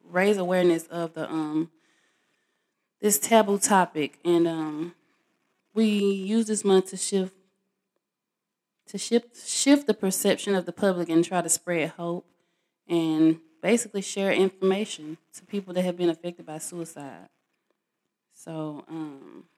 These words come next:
I was thinking, like, how have I been personally touched by suicide? And I had to go back, back, back, back in some years ago. I don't, I really can't tell you what year this was.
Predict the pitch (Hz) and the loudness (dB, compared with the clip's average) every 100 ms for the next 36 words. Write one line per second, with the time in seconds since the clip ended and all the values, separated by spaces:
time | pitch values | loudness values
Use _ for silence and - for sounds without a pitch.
0 | _ _ _ _ _ _ _ _ - - | _ _ _ _ _ _ _ _ -10 -10
1 | _ _ _ _ 208 247 240 - 208 226 | _ _ _ _ 2 2 2 -2 0 0
2 | 220 185 175 175 170 160 151 _ _ - | 0 2 4 4 0 -4 -8 _ _ -10
3 | 214 226 220 214 196 196 190 175 180 175 | 0 4 6 4 2 -2 -2 -2 -4 -2
4 | 170 165 - _ _ _ _ - 190 185 | 0 0 -2 _ _ _ _ -4 0 2
5 | 185 180 165 160 160 - 190 160 - 175 | 2 2 2 0 -4 -4 -2 -2 -2 -2
6 | 160 151 147 - - _ _ - _ _ | -2 -2 -6 -14 -20 _ _ -20 _ _
7 | _ - - 247 208 - 160 147 143 - | _ -2 2 4 4 2 -2 -2 -2 -4
8 | - _ _ _ _ _ _ _ - 180 | -10 _ _ _ _ _ _ _ -2 4
9 | 180 185 202 190 170 175 190 190 180 - | 4 2 0 -2 -2 0 4 4 4 0
10 | _ _ _ _ _ _ _ _ 170 180 | _ _ _ _ _ _ _ _ -4 -2
11 | 165 - 156 147 131 _ _ 180 185 175 | -2 -4 -6 -4 -6 _ _ 0 0 0
12 | 175 - - - 185 175 190 190 175 - | -2 -2 -10 -2 4 4 4 0 -2 -4
13 | 143 - 226 214 202 - 185 185 226 214 | -2 4 6 6 4 0 -6 2 4 4
14 | 214 208 190 - 190 185 165 175 190 180 | 0 0 0 0 -2 -2 -2 2 2 2
15 | 196 190 190 190 190 202 196 196 196 | 0 0 0 -4 -4 -2 -2 -4 -10